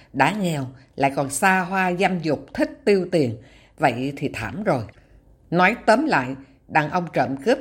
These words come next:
đàn bà đĩ điếm cũng không có gì mới mẻ cả. Kể ra thì cái tên Ivanovich em mời đến kia cũng coi như thuộc loại khá rồi đấy. Sâu Tiền gật gù, sau đó khoác vai Mạnh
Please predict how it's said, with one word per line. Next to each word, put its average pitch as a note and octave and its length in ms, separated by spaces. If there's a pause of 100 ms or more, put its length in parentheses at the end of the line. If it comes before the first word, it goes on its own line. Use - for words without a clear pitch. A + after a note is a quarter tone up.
(120)
đàn C#3+ 200
bà C3+ 180
đĩ C3 220
điếm F#3+ 200 (360)
cũng D3+ 180
không F#3+ 260
có G3 60
gì F#3 220
mới D3 260
mẻ G3 340
cả. C#3+ 260 (600)
Kể F3+ 220
ra F#3+ 340
thì D#3+ 120
cái G#3+ 200
tên F3 420 (120)
Ivanovich F3+ 760 (320)
em F3 240
mời D3 180
đến F#3 160 (100)
kia F3 320
cũng D3 180
coi F3+ 200
như E3+ 260
thuộc C3+ 240
loại C3 160
khá F3+ 360
rồi A3+ 140
đấy. G3 220 (1400)
Sâu A#3 260
Tiền C#3+ 320
gật D3 240
gù, C3+ 260 (360)
sau F3 220
đó D#3+ 340
khoác - 280
vai E3+ 180
Mạnh B2+ 300